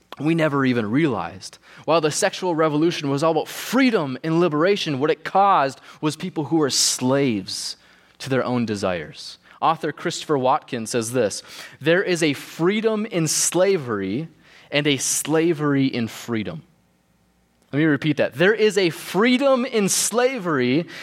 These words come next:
and a slavery in freedom. Meaning, we have this conceptualized idea, especially in America, 'cause it's what we're founded on, this idea of freedom. We have this conceptualized idea that freedom means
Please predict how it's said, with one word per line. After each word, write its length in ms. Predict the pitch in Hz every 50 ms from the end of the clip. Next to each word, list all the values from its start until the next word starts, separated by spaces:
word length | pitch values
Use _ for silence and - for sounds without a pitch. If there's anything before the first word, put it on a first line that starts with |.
| - - -
and 160 | 185 196 196
a 100 | 190 175
slavery 880 | - - - - 175 185 208 226 233 247 233 202 214 208 202 202 196
in 240 | 202 - 190 175 170
freedom. 640 | 160 - - - 175 196 208 185 131 101 85 92 107 _ _ _ _ _ _ _ _ _ _ _ _ _ _ _ _ _ _ _ _ _ _ _ _ _ _ _ _ _ _ _ _
Meaning, 440 | - 175 208 226 214 202 160 131 - - - _ _ _ _ _ _ _ _ _ _ _ _ _ _ _ _ _ _ _
we 280 | - 127 151 214 240 240
have 200 | 269 269 254 208
this 160 | 240 220 -
conceptualized 1160 | - - 214 180 160 - - - 220 226 226 - - - 262 254 240 220 220 214 208 - -
idea, 800 | - 175 185 185 180 143 135 170 196 175 135 113 110 123 151 156 - - - _ _ _ -
especially 440 | 147 - - - 233 233 - - 247
in 60 | 220
America, 500 | 202 190 190 208 202 180 151 - 160 156
'cause 180 | 156 - 160 151
it's 120 | 151 -
what 100 | - 190
we're 60 | 185
founded 380 | 160 - - 226 208 208 180 143
on, 120 | 127 127
this 140 | 143 147 -
idea 220 | 156 147 165 190 185
of 60 | -
freedom. 380 | - - - 202 185 151 135
We 100 | 135 190
have 60 | 226 214
this 120 | 208 -
conceptualized 800 | - 208 180 - - - 202 208 - - 233 226 208 196 175 -
idea 280 | 170 180 175 196 190
that 140 | 165 - -
freedom 640 | - - - - - 196 220 269 285 277 247 196 180
means 320 | 175 170 165 170 175 170